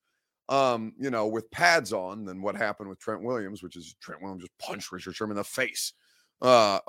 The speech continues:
<laughs> no helmet on at all. None of these things would feel good. I can't imagine a situation where anybody would, uh, select any of these things unless,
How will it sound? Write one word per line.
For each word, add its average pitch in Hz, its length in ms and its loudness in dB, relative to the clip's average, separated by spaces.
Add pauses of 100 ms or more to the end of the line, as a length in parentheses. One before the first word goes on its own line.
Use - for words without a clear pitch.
(120)
<laughs> - 160 -20
no 117 520 -2
helmet 120 260 2
on 107 240 0 (1500)
at 165 200 10
all. 131 380 6
None 208 320 4
of 175 100 4
these 151 180 2
things 127 240 -2
would 110 100 -6
feel 104 220 -6
good. 160 400 6 (300)
I 117 60 -10
can't 127 240 0
imagine 123 420 0
a 104 40 -8
situation 117 560 -4
where 113 200 -6
anybody 117 320 2
would, 92 300 -6
uh, 98 300 -4
select 117 480 -2
any 147 200 -2
of 95 120 -6
these 92 220 -8
things 92 320 -10
unless, 90 400 -10